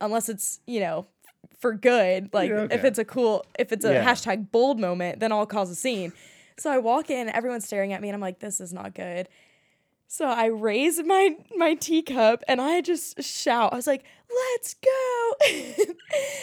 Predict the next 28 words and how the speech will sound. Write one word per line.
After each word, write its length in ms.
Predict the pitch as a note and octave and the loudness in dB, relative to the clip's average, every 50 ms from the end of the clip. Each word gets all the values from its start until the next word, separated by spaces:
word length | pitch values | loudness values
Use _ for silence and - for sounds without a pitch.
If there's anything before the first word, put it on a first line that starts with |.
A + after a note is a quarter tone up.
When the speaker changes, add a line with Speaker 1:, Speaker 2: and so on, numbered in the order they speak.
| G#4+ - - | -12 -4 2
Speaker 1:
Everyone 720 | F4 E4+ F4 F4+ F4 D4+ F4+ F4 F4 E4 D4+ D4+ D4+ D#4 | 2 4 4 2 2 2 4 4 4 4 4 2 2 0
picks 260 | D4 E4 E4+ E4+ - | -2 -4 -4 -2 -2
up 100 | D#4+ C#4 | -4 -2
their 120 | B3+ B3 B3 | -2 -2 -2
glasses, 840 | A#3 D4+ D4+ D4+ D#4 D#4+ D#4+ E4 D#4+ F4 E4 D#4+ D#4 D#4 D#4+ D4 | -2 -4 -2 -2 0 0 -2 -2 -4 -4 -4 -4 -4 -4 -4 -6
and 160 | D4+ C#4+ C4+ C4+ | -6 -6 0 0
they, 140 | C4+ F4 | 0 0
<laughs> 80 | - - | 2 4
they 140 | D4+ A4 F#4+ | 6 6 6
just 300 | - E4 - A4 G#4 - | 4 0 -6 -8 -8 -8
start, 260 | - - C#4+ C4 B3+ - | -4 0 0 0 2 0
like, 160 | C4 B3 B3 | -2 -4 -4
having 240 | C4+ C4 B3+ B3+ C#4 | -2 -2 -2 -2 -2
a 60 | C#4 | -4
party. 300 | C4+ C4 B3 B3+ C4+ B3 | -6 -8 -6 -6 -6 -6
It 60 | - | -6
was 160 | A#3 C4 A#3+ | -8 -8 -8
great. 380 | G#3+ - B3 A#3 A#3 A3 G3 - - - - - - _ _ _ _ _ | -8 -6 -2 0 0 0 -2 -4 -10 -20 -20 -20 -20 _ _ _ _ _
So. 420 | _ - - A#3+ A3 G#3+ A3 A3 A3+ A#3 - _ _ _ _ _ _ | _ -6 -2 0 0 0 0 -2 -6 -10 -16 _ _ _ _ _ _
Speaker 2:
And 160 | - C#3 C#3+ | -4 -2 2
that's 280 | C#3+ C#3 D3 D#3 D3+ - | 2 2 2 2 0 -2
how 240 | - D#3+ C3+ C3+ C3+ | -2 0 2 2 2
you 220 | C3+ C3 B2+ B2+ C3 | 2 0 0 0 0
became 680 | C3 B2 - - B2 A#2+ A#2 A#2 A#2 A#2 A2+ A#2 - - _ _ _ | -2 -2 -4 -4 -2 -2 0 0 -2 -2 -4 -6 -8 -12 _ _ _
Phi 140 | - A#2 A2+ | -2 -2 0
Mu 120 | A2 A#2 A#2+ | 0 -2 -2
president. 400 | - E3+ E3+ C#3+ A#2 G2+ - G#3 | -2 -2 -2 -2 -4 -8 -8 -2
Speaker 1:
Yeah. 260 | G#3 C4 A#3 G#3 G3+ | 0 0 2 2 0